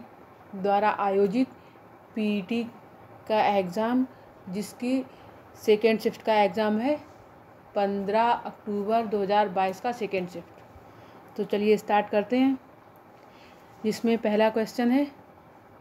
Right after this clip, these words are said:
उन्नीस सौ तीस में महात्मा गांधी द्वारा सविनय अवज्ञा आंदोलन शुरू करने का कारण था।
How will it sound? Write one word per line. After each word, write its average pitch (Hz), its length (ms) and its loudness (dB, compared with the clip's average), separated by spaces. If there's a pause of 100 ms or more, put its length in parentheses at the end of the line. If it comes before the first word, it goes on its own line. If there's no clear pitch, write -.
(720)
उन्नीस 226 300 2
सौ 247 80 -2
तीस 220 280 -2
में 240 80 2
महात्मा 214 480 0
गांधी 208 340 2
द्वारा 208 420 2 (360)
सविनय 208 480 2
अवज्ञा 208 520 2
आंदोलन 208 520 0
शुरू 214 240 -2
करने 202 300 0
का 214 140 0
कारण 190 360 0
था। 175 200 -6